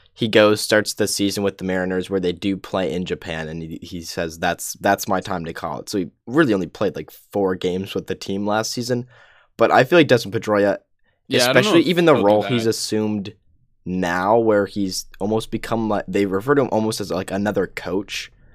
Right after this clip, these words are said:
Speaker 1: I think he'll be in the organization. I think if, if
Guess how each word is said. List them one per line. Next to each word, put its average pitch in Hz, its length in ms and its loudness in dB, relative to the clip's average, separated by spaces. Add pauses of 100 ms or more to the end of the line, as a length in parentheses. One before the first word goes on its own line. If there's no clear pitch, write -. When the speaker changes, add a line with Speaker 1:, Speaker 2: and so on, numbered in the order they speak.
(420)
Speaker 1:
I 113 140 6
think 160 520 2
he'll 117 220 0
be 95 260 -2
in 90 100 -2
the 87 100 -4
organization. 90 640 -6
I 95 60 -6
think - 340 -6 (640)
if, - 160 2 (100)
if 127 220 4